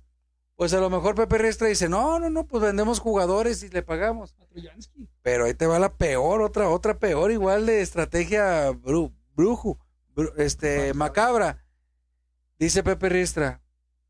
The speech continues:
Speaker 1: "Vamos a hacer el car y va a costar quince millones de dólares".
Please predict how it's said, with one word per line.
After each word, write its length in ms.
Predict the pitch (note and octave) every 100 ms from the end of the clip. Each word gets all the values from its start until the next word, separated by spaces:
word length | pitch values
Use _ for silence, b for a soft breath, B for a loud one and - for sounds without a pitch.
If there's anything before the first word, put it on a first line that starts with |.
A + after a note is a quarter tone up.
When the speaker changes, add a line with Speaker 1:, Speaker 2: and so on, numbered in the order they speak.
| _ _ _
Speaker 1:
"Vamos 340 | - G3+ A3 G3
a 60 |
hacer 340 | F#3 G#3+ A3+ A3
el 180 | D#3+ D#3+
car 360 | G#3 A#3+ D#4 - _ _ _ _ _ -
y 280 | F3+ A3+ F#3+
va 120 | F3+
a 60 | F3+
costar 360 | G3 G#3+ G3+
quince 340 | - G3+ F3+ F#3
millones 440 | F3+ E3+ E3+ E3
de 100 | D#3+
dólares". 340 | D#3+ D3 B2